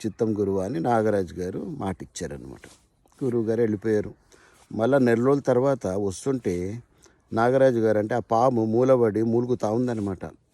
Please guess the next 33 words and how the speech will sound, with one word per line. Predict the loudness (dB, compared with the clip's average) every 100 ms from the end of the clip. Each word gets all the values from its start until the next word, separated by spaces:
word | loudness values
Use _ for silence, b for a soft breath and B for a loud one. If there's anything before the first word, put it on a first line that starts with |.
| b b b 0
దాని | 2
ఒంటి | 2 2 0
నిండా | 0 0 2
దెబ్బలు | 2 4 2
దాకున్నాయి. | 2 -2 -4 -6 -8 -16 -20 _ b b b _ _ _ _ _ -4
మునీశ్వరుడు | 0 0 0 -4
అడిగారు, | -2 -2 -2
"ఏం | 0 2
రా | 2
బాబు, | 2 0 0
నీ | -2 0
పరిస్థితి | 0 0 -2 -6
ఇట్లయిపోయింది?" | -4 0 -2 0 0 0
అంటే, | -2 -2 -2 -4 -6 b b b b
"మీరే | 4 6 6
కదా | 4
స్వామి | 2 2 2 4
ఎవరిని | 2 0 -2
కాటేయద్దన్నారు, | -2 -4 -2 -2 -2 -2 -2 -6 -10 -16 -18 -8
నేను | -6 -4
సప్పుడు | -6 -6 -4
చేయకుండా | -2 -2 -2
కూర్చుంటే | -4 -4 -6 -6 -4 -6 -6 -12 b b b -6
వీళ్ళందరూ | 0 2 4 2
నా | 2
మీద | 0 0 0
రాళ్ళు | 0 0 0
కొట్టి | 0 0 -2
నన్ను | 0 -2
ఇగో | 0 2
ఈ | 0
ప్రకారంగా | -2 -6 -4 -2 -2
చేసినారు, | -4 -6 -8 -8 -8 -10